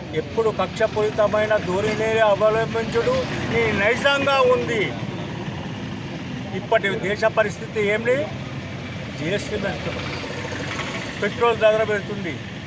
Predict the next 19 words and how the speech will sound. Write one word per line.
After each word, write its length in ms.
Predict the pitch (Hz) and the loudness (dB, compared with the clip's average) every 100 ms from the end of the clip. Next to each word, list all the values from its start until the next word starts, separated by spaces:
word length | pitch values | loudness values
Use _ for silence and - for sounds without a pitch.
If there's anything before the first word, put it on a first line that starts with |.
| - - | -10 -6
డీజిల్ 360 | 156 147 190 | -6 -4 -6
ధర 240 | 196 196 190 | 0 2 2
పెరుగుతుంది, 680 | 175 170 - 156 143 139 - - - - - - - - - - - - - - | 0 -6 -6 -6 -6 -6 -6 -6 -8 -10 -10 -10 -12 -12 -12 -12 -12 -12 -10 -6
గ్యాస్ 380 | 151 202 220 185 | 2 4 4 4
ధర 180 | 208 208 | 4 4
పెరుగుతుంది. 840 | 208 185 180 180 165 156 143 139 139 - - - - - - - - - - - - - | 2 -2 -4 -4 -4 -4 -4 -6 -8 -12 -10 -12 -10 -10 -8 -8 -10 -8 -8 -6 -6 -6
ఇవన్నీ 460 | 170 175 175 196 202 - | -2 0 0 -2 -6 -6
తో-, 120 | 180 | -6
ఇవన్నీ 460 | 214 180 175 196 208 | -4 -6 0 0 2
నీకు 160 | 220 - | -4 2
పడతలేవు. 540 | 214 196 233 233 180 147 - - - - - - - - - - - - | 2 4 6 6 4 -4 -12 -12 -12 -12 -12 -12 -12 -12 -10 -10 -12 -10
రూ-, 440 | 160 190 226 - | -4 2 2 0
జీఎస్, 540 | 147 214 233 214 - - | -4 4 4 4 -2 -6
ఇప్పుడు 360 | 185 208 208 190 165 | -2 2 2 0 0
డాలర్ 280 | 175 208 226 | 2 6 6
విలువ 460 | 226 226 226 175 - - - - - - 165 | 4 4 4 4 0 -8 -8 -8 -8 -6 -2
రూపాయి 480 | 202 208 202 185 | 0 4 4 4
ఎనభైకి 380 | 165 165 196 190 | -2 0 -2 0
వచ్చింది. 440 | 190 202 175 151 | 0 0 -4 -4